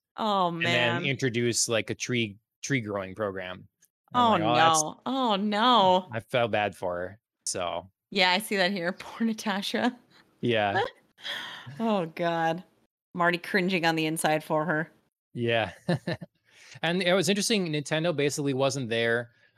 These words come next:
Speaker 2: um, but otherwise, I liked the show. I mean, it re-, just the second half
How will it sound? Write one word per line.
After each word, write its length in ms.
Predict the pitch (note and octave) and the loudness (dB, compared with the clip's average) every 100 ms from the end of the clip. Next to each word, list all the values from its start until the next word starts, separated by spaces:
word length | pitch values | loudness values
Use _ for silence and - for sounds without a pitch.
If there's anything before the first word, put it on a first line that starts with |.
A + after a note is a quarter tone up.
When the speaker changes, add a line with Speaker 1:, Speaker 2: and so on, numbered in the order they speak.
| - | -4
Speaker 2:
um, 500 | A#2 A2 A2 A2 G#2+ _ _ _ _ | 0 2 2 -2 -12 _ _ _ _
but 240 | A2+ G2+ - _ - | -4 -4 -4 _ -6
otherwise, 400 | F3 A3+ F#3+ D#3 E3 | -2 2 2 0 0
I 80 | |
liked 200 | F#3 F#3 | 0 2
the 80 | F#3 | -2
show. 300 | - G3 C#3+ | 0 4 4
I 80 | C#3+ | 4
mean, 340 | C#3+ D3 C3+ - | 0 -2 -4 -8
it 300 | D#3+ E3 D#3 | -8 -8 -8
re-, 120 | E3 | -8
just 320 | A#2 D#3 - | -4 -4 -2
the 80 | D3+ | -2
second 300 | - D#3+ D#3 | -2 -2 -2
half 320 | C3+ C#3+ G#2+ | -2 -2 -4